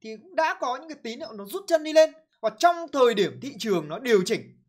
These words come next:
những cổ phiếu thuộc nhóm bất động sản này là những cổ phiếu nó không gặp cái áp lực điều chỉnh quá mạnh. Cùng lắm thì có những cổ phiếu nó chỉnh có một, hai, ba phần trăm. Như là Đích thì hôm qua nó chỉnh, nó giảm khoảng bốn phần trăm. Nhiều anh chị em nó lo sốt vó lên.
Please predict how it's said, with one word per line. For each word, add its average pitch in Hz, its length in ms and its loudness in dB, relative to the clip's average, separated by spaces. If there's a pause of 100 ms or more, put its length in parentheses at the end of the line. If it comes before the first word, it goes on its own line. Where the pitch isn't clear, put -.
những 269 240 -8
cổ 156 200 0
phiếu 160 220 -2
thuộc 254 260 0
nhóm 147 240 -12
bất 311 120 0
động - 160 -10
sản 135 260 -10
này 123 140 -18 (360)
là 185 360 -2
những 247 260 -6
cổ 156 180 -6
phiếu 147 140 -8
nó 175 140 -14
không 339 520 -2
gặp 254 160 2 (100)
cái 175 100 -8
áp 381 300 -4
lực - 280 -4
điều 185 260 -2
chỉnh 139 300 -12
quá 165 200 -2
mạnh. 330 140 -10 (300)
Cùng 185 200 -2
lắm 277 220 -2
thì 254 80 -12
có 180 140 4
những 285 180 -12
cổ 180 140 -2
phiếu 160 120 -8
nó 240 120 -14
chỉnh 196 180 -10
có 139 100 -18
một, 160 240 -6
hai, 269 220 -6
ba 339 240 2
phần 294 140 -10
trăm. 285 180 -8 (340)
Như 262 100 -10
là 247 60 -2 (120)
Đích 392 160 0
thì 233 80 -6
hôm 208 140 -6
qua 247 180 -2
nó 240 120 -6
chỉnh, 175 260 -10
nó 180 120 -12
giảm 214 300 -4
khoảng - 160 -16
bốn 233 200 2
phần 359 120 -10
trăm. 320 180 0 (320)
Nhiều 254 180 -2
anh 277 120 -4
chị 302 80 -6
em 277 140 -2
nó 277 60 -12
lo 294 180 -4
sốt 349 240 -10
vó 247 220 6
lên. 349 140 -2